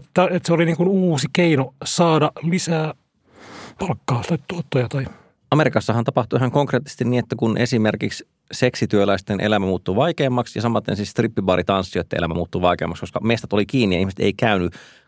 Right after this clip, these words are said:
Speaker 2: klubeilla, niin sitä sitten tulkittiin yhdeksi syyksi sille, että minkä takia just vaikkapa OnlyFansiin, ö, ruvettiin tuottamaan entistä enemmän sisältöä ja tuli uusia tilejä. Ja mä en tiedä, minkä takia Kari jätti nyt tässä niinku OnlyFansin mainitsematta, koska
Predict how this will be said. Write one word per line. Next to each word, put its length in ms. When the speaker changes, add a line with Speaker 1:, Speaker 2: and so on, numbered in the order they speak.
Speaker 2:
klubeilla, 580
niin 260
sitä 340
sitten 280
tulkittiin 600
yhdeksi 380
syyksi 380
sille, 260
että 180
minkä 320
takia 400
just 240
vaikkapa 360
OnlyFansiin, 840
ö, 240
ruvettiin 380
tuottamaan 520
entistä 320
enemmän 260
sisältöä 360
ja 40
tuli 180
uusia 260
tilejä. 300
Ja 80
mä 80
en 60
tiedä, 160
minkä 160
takia 260
Kari 220
jätti 180
nyt 100
tässä 180
niinku 140
OnlyFansin 520
mainitsematta, 720
koska 320